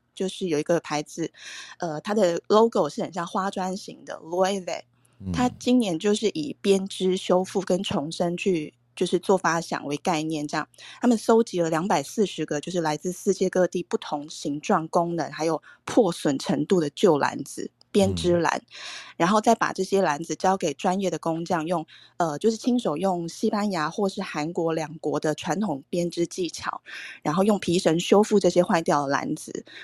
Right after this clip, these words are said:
Speaker 1: 就是重新给他们新生命。所以他创造出来的就是，呃，蛮有创意，然后有点趣味型的那种编织品。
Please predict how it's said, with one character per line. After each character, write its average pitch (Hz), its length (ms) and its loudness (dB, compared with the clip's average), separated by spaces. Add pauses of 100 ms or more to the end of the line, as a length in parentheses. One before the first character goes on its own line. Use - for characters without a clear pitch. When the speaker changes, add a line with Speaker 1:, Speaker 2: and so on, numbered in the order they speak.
(100)
Speaker 1:
就 226 100 2
是 226 140 8 (220)
重 196 180 0
新 262 160 4
给 190 80 4
他 196 80 0
们 175 100 2
新 180 220 -2
生 175 180 0
命。 175 360 -4
所 - 180 -2
以 202 40 2
他 208 140 0
创 233 200 0
造 226 100 4
出 214 160 -2
来 156 160 0
的 151 140 -4
就 175 120 -6
是， 175 240 -2 (420)
呃， 165 180 2
蛮 170 160 2
有 190 80 2
创 208 320 -2
意， 190 140 -2
然 160 120 -2
后 180 80 -4
有 175 160 2
点 151 160 -2
趣 208 280 0
味 190 220 4
型 147 300 -4
的 143 140 2
那 156 140 2
种 147 180 -6
编 165 240 2
织 160 220 -2
品。 - 220 -6